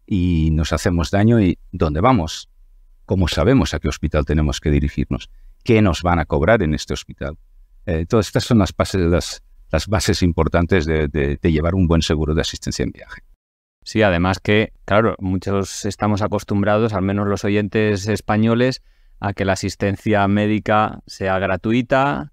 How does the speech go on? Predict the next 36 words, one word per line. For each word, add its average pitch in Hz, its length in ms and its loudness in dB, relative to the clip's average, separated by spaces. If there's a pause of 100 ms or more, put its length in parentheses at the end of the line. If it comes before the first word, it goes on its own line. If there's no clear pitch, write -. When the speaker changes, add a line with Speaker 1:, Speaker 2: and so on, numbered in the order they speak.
Speaker 2:
eh, 90 220 -4
universal, 113 920 0 (240)
bueno, 95 220 -6 (140)
mejor 98 380 0
o 120 80 2
peor 123 220 2
según 127 300 -2
la 123 80 2
comunidad 120 520 -2
en 120 100 -2
la 123 100 0
que 123 120 -2
vivamos, 165 680 0 (340)
pero 131 340 2
que 123 120 0
no 110 120 -2
tenemos 139 320 2
que 120 140 0
pagar 92 260 0
nada. 127 280 0
Y 104 40 0
en 101 120 -2
cambio 113 340 2
fuera, 151 500 0 (100)
mucha 110 380 -4
de 113 60 2
esta 113 160 -2
asi-, 117 340 0
asistencia 113 840 -2
es, 98 540 -4
es 95 220 -8
privada. 104 640 0 (140)
Entonces, 95 440 -2
de 110 80 2
repente 104 440 0
puede 120 480 2